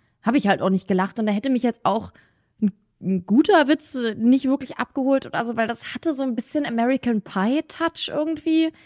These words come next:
Das fängt ja halt auch irgendwie damit an, dass halt Cole mit seiner besten Freundin skypt und sie sieht halt im Hintergrund eine Flasche Bodylotion von ihm auf seinem Nachttisch. Und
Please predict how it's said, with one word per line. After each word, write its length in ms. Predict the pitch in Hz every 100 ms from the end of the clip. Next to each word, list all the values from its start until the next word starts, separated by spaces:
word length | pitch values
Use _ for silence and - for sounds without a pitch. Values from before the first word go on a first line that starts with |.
| _ _ _ _ _
Das 240 | 247 -
fängt 240 | - 302 381
ja 200 | 294 262
halt 200 | 269 269
auch 120 | -
irgendwie 240 | 254 269
damit 340 | 247 247 254 -
an, 200 | 233 254
dass 220 | 247 -
halt 240 | 226 214
Cole 360 | - 254 269 277
mit 140 | 247
seiner 220 | 202 202
besten 300 | 196 202 -
Freundin 420 | 208 196 202 262 262
skypt 460 | - 208 233 233
und 100 | 196
sie 140 | 180 175
sieht 160 | 196
halt 220 | 214 196
im 200 | 196 185
Hintergrund 480 | 175 226 226 185 196
eine 100 | 190
Flasche 440 | 190 190 190 190 175
Bodylotion 720 | 165 185 226 247 247 - 277
von 220 | - 247
ihm 180 | 240 247
auf 160 | 175 -
seinem 380 | 170 156 165
Nachttisch. 640 | 160 160 - - 180 - - - _ - - - _
Und 360 | - 214 220 208